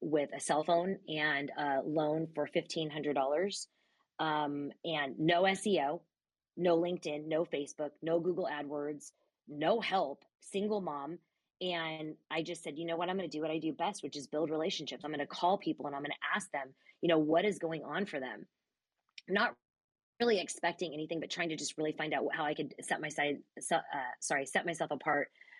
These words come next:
from, from other people in the industry. Um, within three months, I had billed and collected two point seven million dollars. Tom Siebel was my very first client.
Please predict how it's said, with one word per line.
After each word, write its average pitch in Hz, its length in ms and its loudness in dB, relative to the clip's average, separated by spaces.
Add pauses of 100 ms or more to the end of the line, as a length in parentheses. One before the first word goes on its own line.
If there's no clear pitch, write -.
(140)
from, 165 320 4 (100)
from 170 140 2
other 151 160 2
people 156 240 -2
in 143 60 0
the 143 100 -4
industry. 147 460 -4 (560)
Um, 165 340 2
within 196 420 4 (160)
three 202 280 0
months, 180 560 -4 (200)
I 170 140 2
had 180 280 -2
billed 165 280 2
and 165 160 -2
collected 160 360 -4
two 196 140 0
point - 300 -4
seven 160 340 -2
million 151 280 -4
dollars. 143 340 0
Tom 147 240 -6
Siebel 160 340 4
was 143 140 2
my 139 100 -2
very 143 260 0
first - 220 -6
client. 151 480 -6